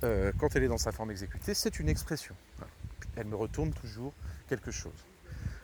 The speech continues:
Tant et si bien que, même si j'ai oublié de mettre le mot-clé return dans ma function, elle va quand même me retourner quelque chose. Ce quelque chose, ça va être la fameuse valeur undefined. Mais elle va me la retourner. D'accord ?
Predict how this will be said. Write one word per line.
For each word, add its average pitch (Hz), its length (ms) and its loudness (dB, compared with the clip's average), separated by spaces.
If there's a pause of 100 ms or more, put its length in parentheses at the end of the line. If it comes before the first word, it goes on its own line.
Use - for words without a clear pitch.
(240)
Tant 208 140 4
et 202 120 -2
si - 160 0
bien 214 300 0 (360)
que, 165 200 4 (240)
même 185 360 2
si - 180 -2
j'ai 175 120 0
oublié 170 440 -2
de 156 60 -4
mettre 143 200 0
le 139 60 0
mot-clé 139 360 0
return 123 440 0
dans 107 80 2
ma 90 120 -4
function, 170 480 -4 (360)
elle 120 140 4
va 101 120 4 (160)
quand 131 280 6
même 185 240 2
me 185 100 0
retourner 170 360 0
quelque 143 220 -8
chose. 202 300 -6 (300)
Ce - 160 -2
quelque 123 260 2
chose, 131 340 0 (280)
ça - 200 6
va 104 120 6
être 107 120 0
la 113 80 2
fameuse 107 320 0
valeur 101 360 4 (180)
undefined. 113 560 2 (880)
Mais 117 140 2
elle 185 160 4
va 156 140 8
me 156 80 2
la 143 80 4
retourner. 110 340 -4 (800)
D'accord ? 123 320 0